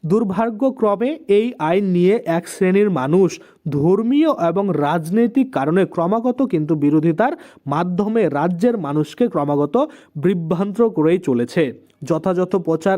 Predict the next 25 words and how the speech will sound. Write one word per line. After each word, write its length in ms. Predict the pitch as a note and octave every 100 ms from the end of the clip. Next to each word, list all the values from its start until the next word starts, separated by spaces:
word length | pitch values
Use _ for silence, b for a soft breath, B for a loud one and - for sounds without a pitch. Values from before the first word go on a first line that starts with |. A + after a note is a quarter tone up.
| -
এবং 240 | E3 G3+ G3+ B B B
সচেতনতার 760 | - F#3+ A#3 A#3 A3+ A3+ A#3+ A#3 -
অভাবে 400 | D3 D3+ D#3 G3+ C#3+ B -
কিছু 220 | A#3+ -
মানুষ 400 | B3+ F#3 F#3+ A#3 A#3 -
যে 120 | A#3+
ভুল 280 | F3 D3 G#3
বুঝছে 400 | D#3+ D#3 - -
না, 140 | E3+ F3+ C3+
এমনটাও 520 | - C#3 D3+ D#3 E3+ F#3
কিন্তু 340 | B2+ A#2+ A#2
নয়। 360 | B2+ A2+ D3 C#3 B B B -
কিছু 260 | A#3 - C4+
প্রশ্ন 300 | G#3 G3+ A#3+
সাধারণ 400 | A#3 F3 E3+ G#3 G#3
মানুষের 420 | D#3+ F3 F#3+ G3+
মনে 240 | F3+ F3 F#3
আসছে 420 | C3 B2+ - G3 E3+ B B -
এবং 220 | F#3+ A3+ A3
সেটাই 460 | - A#3+ C4 C4
স্বাভাবিক। 500 | F3+ D#3 C3 D3+ D#3+ - - _ -
বিভ্রান্ত 540 | D#3+ G3 F#3+ G#3 G3+ A3+
দূর 240 | F#3+ D#3+ F3+
করে 280 | E3+ E3+ G3 F#3+
এই 140 | F#3+